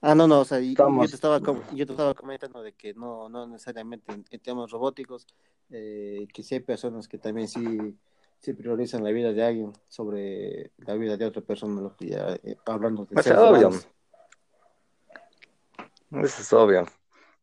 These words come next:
Speaker 2: Por ejemplo, este, un ejemplo práctico y fácil de decir, la vida de los presidentes. Los guardaespaldas son personas que están, eh, preparadas para dar la vida por el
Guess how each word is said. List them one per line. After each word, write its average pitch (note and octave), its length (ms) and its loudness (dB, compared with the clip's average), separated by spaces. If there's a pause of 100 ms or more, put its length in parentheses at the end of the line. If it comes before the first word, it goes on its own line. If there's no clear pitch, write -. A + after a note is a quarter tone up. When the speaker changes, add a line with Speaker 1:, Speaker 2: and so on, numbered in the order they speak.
(100)
Speaker 2:
Por C3 140 6
ejemplo, A#2+ 480 8
este, G2 540 8
un A2 360 6
ejemplo A2 480 4
práctico G#2+ 760 4
y G#2 180 -2
fácil G#2+ 380 4
de G2+ 100 6
decir, A2 220 6
la G2+ 100 8
vida G#2+ 220 10
de F#2+ 100 8
los F#2 100 2
presidentes. A2+ 760 4 (540)
Los G#2 560 8
guardaespaldas A#2 840 8
son A2 360 2 (420)
personas A2 480 6
que - 60 -18
están, G2+ 480 4
eh, F#2 320 0
preparadas A2 500 6
para G2 180 6
dar G#2+ 120 8
la G#2+ 100 8
vida A2+ 220 8
por - 260 0
el - 360 -2